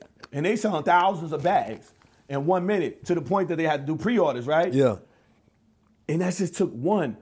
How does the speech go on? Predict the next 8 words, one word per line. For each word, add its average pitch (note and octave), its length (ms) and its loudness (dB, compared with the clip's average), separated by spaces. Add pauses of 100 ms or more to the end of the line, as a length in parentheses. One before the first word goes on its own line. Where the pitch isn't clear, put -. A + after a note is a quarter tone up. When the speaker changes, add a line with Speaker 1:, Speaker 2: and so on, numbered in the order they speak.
(140)
Speaker 1:
Like, D3 300 0
you E3+ 180 0
know A3 300 6
we E3 320 -2
have F#3+ 260 0
this E3 140 -8
power. E3+ 560 -2 (680)
And D#3+ 320 -2